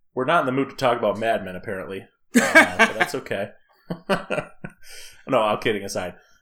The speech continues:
Um, if our energy seems a little, uh, over the top and wacky, <laughs> it's because, um, we, this is, this is a weird episode to do because we've actually done it before.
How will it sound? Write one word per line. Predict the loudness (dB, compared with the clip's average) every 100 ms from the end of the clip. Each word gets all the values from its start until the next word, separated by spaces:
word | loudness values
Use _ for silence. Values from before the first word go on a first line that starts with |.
| _ 4
Um, | 6 6 0 -12 -20 -20 -16 -8
if | -2 4
our | 6
energy | 6 2 -2 -2
seems | 0 0
a | 2
little, | 4 6 4 2 0
uh, | -4 -2 2 2 2
over | 0 0
the |
top | 0 4 4 2
and | -2 -4 -12 -16 -14 -14 -10
wacky, | -4 0 0 -4 -10 -12 -20
<laughs> | -18 -10
it's | -10 -6 -4
because, | -2 -2 0 0 -2 -4
um, | -4 -6 -10 -14 -14 -18 -20 -20 -12
we, | -2 -2 -2 -10
this | 0 2
is, | 2 0
this | 0
is | 4
a | 4
weird | 6 8
episode | 8 6 0 0
to | -2
do | 0 2 2
because | 0 -2 -2
we've | 0
actually | 0 0 -2 -4
done | -2 -2
it | -4
before. | -8 -6 -4 -4 -8